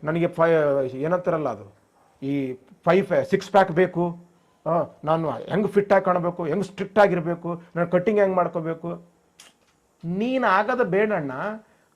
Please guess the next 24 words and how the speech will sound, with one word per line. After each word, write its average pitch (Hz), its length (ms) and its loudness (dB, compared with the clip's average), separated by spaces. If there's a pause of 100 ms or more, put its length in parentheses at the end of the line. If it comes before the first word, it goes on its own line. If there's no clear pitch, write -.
ಅಲ್ಲಿ 220 260 -4
ನಿನಗೆ 180 560 -6 (1120)
ಟ್ರೈನಿಂಗ್ 233 400 0
ಕೊಡ್ತಾರೆ, - 480 -6
ಅವಾಗ 170 200 2
ನೀ 160 120 -4
ಆಗ್ತೀಯ. 120 400 -12 (140)
ಎಕ್ಸಾಮ್ 170 400 0
ಪಾಸ್ 190 240 2
ಮಾಡಿ 156 240 -4
ಸಾಕು. - 240 -16 (500)
So 151 60 -4
ಹಾಗಾಗಿ 170 520 4 (160)
ಈ 160 80 -2
ಸುಮಾರು 180 320 2
ಜನ 180 180 0
ಒಂದು, 175 360 2
ಎರಡು, 165 240 2
ಮೂರು, 160 260 0
ನಾಲ್ಕು, 156 340 0
ಐದು, 156 200 0
ಹತ್ತು 147 180 -2
ಜಾಬ್ 143 240 0
ತಗೋತಾರಲ್ಲ, 143 380 -4